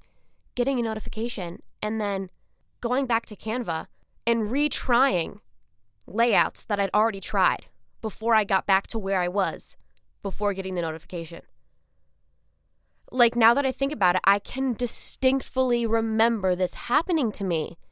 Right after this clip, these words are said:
And it's happened in other scenarios too. That alone was enough for me to kind of be scared. Well, not scared, but just kind of annoyed at the notifications because they're already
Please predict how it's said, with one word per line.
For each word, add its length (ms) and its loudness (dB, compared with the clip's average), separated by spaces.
And 120 4
it's 120 0
happened 300 2
in 100 -2
other 180 0
scenarios 540 0
too. 400 -4
That 280 4
alone 720 4
was 180 2
enough 260 4
for 140 0
me 140 0
to 80 0
kind 260 -2
of 100 0
be 120 -8
scared. 600 0
Well, 120 2
not 160 0
scared, 480 0
but 240 2
just 220 -4
kind 220 0
of 160 2
annoyed 640 2
at 140 -4
the 80 0
notifications 720 -2
because 260 -6
they're 180 0
already 600 6